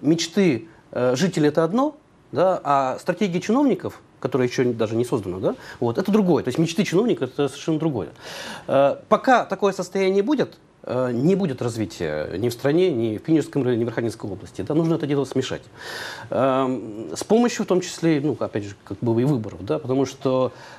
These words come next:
эм, чиновник должен идти на выборы с какой-то программой, да. Эту программу он должен объяснить людям, так. А если люди не понимают, с чем пришел чиновник, то как они будут с ним взаимодействовать? Вообще, мало того, чиновник должен эту программу из людей вытащить.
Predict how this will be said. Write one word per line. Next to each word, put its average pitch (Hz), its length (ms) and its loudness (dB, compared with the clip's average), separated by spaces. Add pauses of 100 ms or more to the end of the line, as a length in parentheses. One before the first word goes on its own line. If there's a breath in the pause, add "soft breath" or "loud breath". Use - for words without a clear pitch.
(120)
эм, 110 840 2 (240)
чиновник 185 640 6
должен 165 540 4
идти 160 460 -2
на 160 140 8
выборы 147 400 2
с 135 60 -2
какой-то 127 360 -2
программой, 104 560 -2
да. 131 260 -2 (380 loud breath)
Эту 190 280 4
программу 165 480 4
он 156 80 2
должен 151 300 2
объяснить 147 440 -2
людям, 123 340 2 (200)
так. 170 280 0
А 123 60 -2
если 180 260 4
люди 180 220 4
не 165 60 4
понимают, 165 480 2
с - 20 -12
чем 143 160 0
пришел 135 300 -2
чиновник, 170 500 2
то 147 100 0
как - 200 0
они 131 120 0
будут 113 220 -4
с - 40 -6
ним 107 120 -2
взаимодействовать? 98 680 -4 (460 loud breath)
Вообще, 117 240 2
мало 185 200 6
того, 185 360 2 (120)
чиновник 175 420 4
должен 175 300 2
эту 180 140 0
программу 170 440 2
из 190 120 -2
людей 214 340 2
вытащить. 143 460 -2